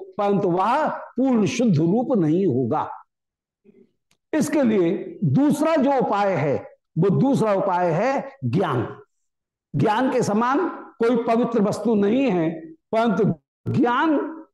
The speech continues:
वासना को नष्ट नहीं करता है। ज्ञान अज्ञान को तो नष्ट करता है,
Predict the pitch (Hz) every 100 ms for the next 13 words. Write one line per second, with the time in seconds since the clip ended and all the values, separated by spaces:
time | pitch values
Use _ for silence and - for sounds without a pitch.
0 | _ _ _ 151 202 208 - 311 339 392
1 | 311 269 - 240 220 214 185 180 139 113
2 | - - _ _ _ - 143 233 262 285
3 | 269 160 247 302 339 294 285 247 247 226
4 | 247 247 202 160